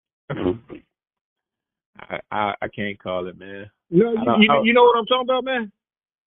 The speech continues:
Speaker 1: I mean, I can only remember the hairline by the Fade and, uh, and Juice. And, uh, he may
Speaker 2: No,
Speaker 1: have
Speaker 2: I'm
Speaker 1: had
Speaker 2: just saying, like, the elongated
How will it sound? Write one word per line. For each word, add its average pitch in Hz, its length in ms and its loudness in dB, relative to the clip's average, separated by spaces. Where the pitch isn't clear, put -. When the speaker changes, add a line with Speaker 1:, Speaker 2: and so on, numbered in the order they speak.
Speaker 1:
I 127 60 -10
mean, 135 360 -8
I 143 80 -4
can 156 160 -8
only 160 180 -2
remember 139 360 -8
the 120 80 -4
hairline 120 640 -2
by 117 260 -8
the 110 80 -10
Fade 123 320 0
and, 110 180 -6
uh, 104 360 -6
and 117 200 -10
Juice. 120 280 -2
And, 107 300 0
uh, 104 420 0
he 202 140 0
may 180 100 2
Speaker 2:
No, 226 160 8
Speaker 1:
have - 20 8
Speaker 2:
I'm 233 80 6
Speaker 1:
had 220 120 4
Speaker 2:
just 208 100 -4
saying, 226 240 2
like, 185 200 -2
the 190 140 2
elongated 185 640 4